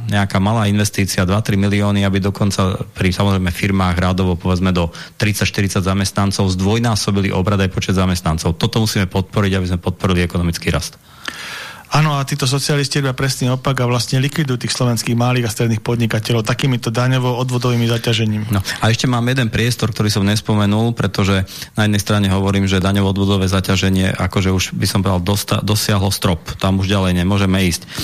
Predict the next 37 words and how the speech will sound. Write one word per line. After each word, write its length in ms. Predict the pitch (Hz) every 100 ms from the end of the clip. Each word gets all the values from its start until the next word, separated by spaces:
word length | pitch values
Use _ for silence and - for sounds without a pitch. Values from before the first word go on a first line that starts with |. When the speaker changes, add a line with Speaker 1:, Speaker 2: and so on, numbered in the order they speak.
| - - -
Speaker 1:
Ale 160 | 92
sú 240 | 87 127 123
oblasti, 560 | 98 98 98 - 110
kde 160 | 98 98
nám 160 | 95
unikajú 560 | 107 104 90 95 95 -
obrovské 400 | 123 104 - 80
peniaze 560 | - 80 82 85 104 127 - - - -
a 80 |
to 240 | 92 - 113
sú 320 | - 95 90
napríklad, 560 | - 92 98 90 82 82
e, 40 | 80 85 82 82
firmy 320 | 82 113 104 87
v 160 | 87
energetickej 720 | 95 92 92 92 - 95 90
oblasti, 400 | 90 98 - -
ktoré 240 | 98 98 95
pôsobia. 560 | 101 95 - 98 113 - - - - - - - 92
Potom 400 | 110 104 92 -
zahraničné 640 | 104 104 110 104 107 90
firmy, 480 | - 95 95 92 90
ktoré 560 | - 104 95 90 90
majú 240 | 101 95 92
majiteľov 480 | 90 95 92 98 90
v 80 |
zahraničí 560 | 90 92 92 95 - 98 98
a 80 | 92
pôsobia 400 | 101 92 95 87
na 80 |
Slovensku 480 | 85 101 95 92 -
a 80 | 92
majú 160 | 87 92
tu 80 | -
vytvorený 400 | 87 - 92 87
monopol, 400 | 82 87 87 90
napríklad 320 | 85 85 90